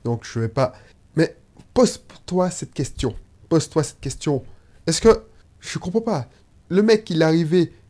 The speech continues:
allez, après toi, sou-, il, tu as l'impression qu'il, il n'a même peut-être pas de site internet.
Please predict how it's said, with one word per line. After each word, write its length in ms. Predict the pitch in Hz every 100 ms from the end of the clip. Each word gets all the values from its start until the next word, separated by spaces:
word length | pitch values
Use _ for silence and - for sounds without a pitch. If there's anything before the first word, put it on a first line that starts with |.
| - _
allez, 400 | - 143 151 104 - _ - -
après 340 | 175 196 - 233
toi, 340 | - 202 110 - - _ _
sou-, 300 | - - 190 - - - - - - - _ _
il, 220 | 214 -
tu 100 | -
as 60 | 269
l'impression 460 | 233 208 202 262
qu'il, 340 | 247 185 190 190
il 80 | 220
n'a 100 | 226
même 220 | 226 214 - _
peut-être 340 | 240 240 240
pas 160 | - 214
de 100 | 185
site 300 | 175 180 175
internet. 640 | 151 135 107 101 - -